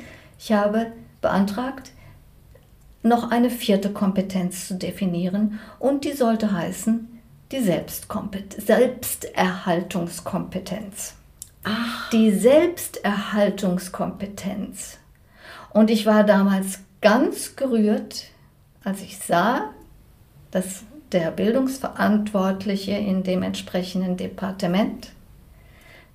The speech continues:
Speaker 1: diesen Begriff aufgenommen hat.
Speaker 2: Ach, ja.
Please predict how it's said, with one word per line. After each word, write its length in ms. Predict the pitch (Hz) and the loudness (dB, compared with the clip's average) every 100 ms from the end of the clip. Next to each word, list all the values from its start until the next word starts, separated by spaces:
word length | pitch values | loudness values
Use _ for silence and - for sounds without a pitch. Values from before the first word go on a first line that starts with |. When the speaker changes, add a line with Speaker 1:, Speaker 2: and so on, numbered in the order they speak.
| - 220 | -2 2
Speaker 1:
diesen 420 | 254 294 294 247 | 2 4 4 4
Begriff 540 | 185 180 185 208 262 - - - _ - - - - | 4 0 0 2 0 -4 -18 -20 _ -20 -20 -12 0
aufgenommen 720 | 180 - 185 165 - 175 175 | 0 0 -2 -2 -4 -8 -8
hat. 260 | - - - | -10 -12 -10
Speaker 2:
Ach, 360 | - - - - - _ - | -10 -12 -14 -18 -20 _ -6
ja. 360 | 202 180 147 | -2 -2 -4